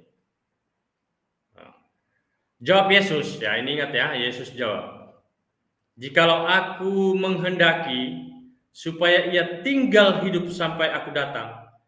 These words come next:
itu bukan urusanmu, tetapi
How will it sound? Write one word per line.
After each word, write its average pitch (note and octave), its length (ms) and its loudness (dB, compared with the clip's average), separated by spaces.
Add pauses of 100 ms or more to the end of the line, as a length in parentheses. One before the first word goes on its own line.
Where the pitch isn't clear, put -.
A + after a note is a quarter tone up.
(200)
itu E3+ 400 -8
bukan D3+ 560 -4 (240)
urusanmu, G3+ 1040 -2
tetapi C#3+ 400 -8